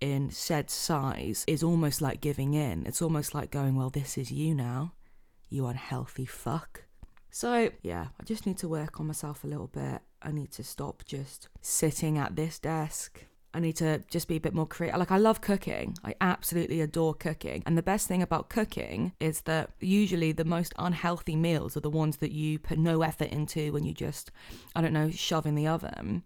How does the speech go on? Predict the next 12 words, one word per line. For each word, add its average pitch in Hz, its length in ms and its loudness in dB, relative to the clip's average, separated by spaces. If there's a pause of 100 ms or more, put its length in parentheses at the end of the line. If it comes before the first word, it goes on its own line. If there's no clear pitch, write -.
But 160 80 -2
when 175 80 4
it 180 60 2
comes 190 260 2
to 185 80 2
actually 170 280 -2
cooking, 165 440 0
that's 170 240 0
when 160 160 2
you're 147 80 0
getting 151 340 0
your 143 340 -2